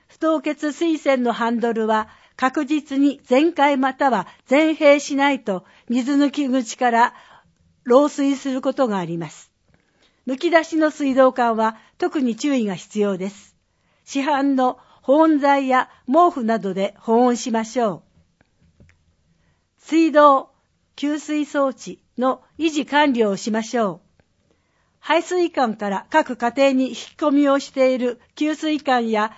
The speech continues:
蛇口などの給水装置、メーターは除く、は使用する人の大切な財産です。使用者自身で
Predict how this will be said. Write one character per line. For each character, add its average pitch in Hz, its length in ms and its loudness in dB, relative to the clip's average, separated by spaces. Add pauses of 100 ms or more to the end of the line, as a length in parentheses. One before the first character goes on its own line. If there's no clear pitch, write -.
(180)
蛇 302 300 2
口 262 140 -6
な 247 160 2
ど 214 100 -2
の 214 240 -2 (220)
給 320 240 0
水 302 280 -4
装 285 220 2
置、 - 340 -6 (380)
メ 254 180 -2
ー 262 40 -6
タ 190 220 -4
ー - 20 -12
は 147 120 -12
除 165 340 -10
く、 - 220 -16 (300)
は 247 260 0 (380)
使 - 180 -2
用 339 180 4
す 330 160 -8
る 320 120 -2
人 320 240 -4
の 233 260 -4
大 302 200 2
切 302 300 -6
な 294 160 0
財 285 300 2
産 180 260 -4
で 147 100 -12
す。 - 220 -20 (640)
使 - 200 -2
用 349 160 4
者 302 180 2
自 277 120 -6
身 233 340 -4
で 190 220 -6